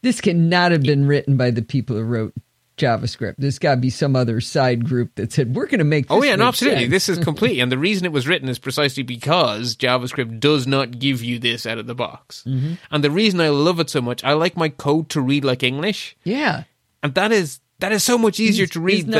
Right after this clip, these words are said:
Speaker 2: than
Speaker 1: email.
Speaker 2: not. Yeah. Yeah.
Speaker 1: Yeah.
Speaker 2: Now, there's,
Speaker 1: Beautiful.
Speaker 2: there,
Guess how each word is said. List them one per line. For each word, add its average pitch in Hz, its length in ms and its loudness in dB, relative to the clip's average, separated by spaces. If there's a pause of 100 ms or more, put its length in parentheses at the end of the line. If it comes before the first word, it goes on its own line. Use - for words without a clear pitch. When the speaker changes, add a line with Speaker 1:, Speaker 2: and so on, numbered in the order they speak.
Speaker 2:
than 139 40 0
Speaker 1:
email. 196 400 -2
Speaker 2:
not. 180 420 2 (1000)
Yeah. 143 360 -4 (480)
Yeah. 113 200 -12 (220)
Speaker 1:
Yeah. 147 280 -2 (280)
Speaker 2:
Now, 185 100 2
there's, 214 100 2 (200)
Speaker 1:
Beautiful. 143 120 -10 (280)
Speaker 2:
there, 170 180 0